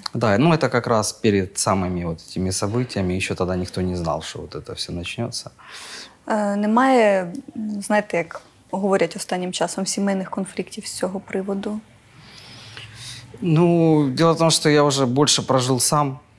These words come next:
Speaker 1: чем с ними, поэтому, э, мне конфликтовать на эту тему совершенно неинтересно и, думаю, не нужно. Они живут так, как им хочется, вот, и,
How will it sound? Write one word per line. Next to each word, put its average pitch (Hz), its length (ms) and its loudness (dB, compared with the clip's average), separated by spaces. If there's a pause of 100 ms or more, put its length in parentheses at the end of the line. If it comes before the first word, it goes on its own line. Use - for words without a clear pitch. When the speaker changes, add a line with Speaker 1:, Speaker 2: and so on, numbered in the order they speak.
(280)
Speaker 1:
чем 110 240 2
с - 140 -4
ними, 92 320 0
поэтому, 104 840 -2
э, 101 420 -4 (380)
мне 117 240 2
конфликтовать 107 720 0
на 101 60 0
эту 92 140 -6
тему 95 260 -4
совершенно 95 420 -4
неинтересно 107 720 0
и, 87 100 -4
думаю, 90 320 -6
не 90 80 -6
нужно. 85 460 -8 (520)
Они 127 300 2
живут 117 260 2
так, 104 100 -4
как 101 220 -6
им 107 100 -2
хочется, 104 640 -4 (260)
вот, 92 340 -10 (200)
и, 87 480 -8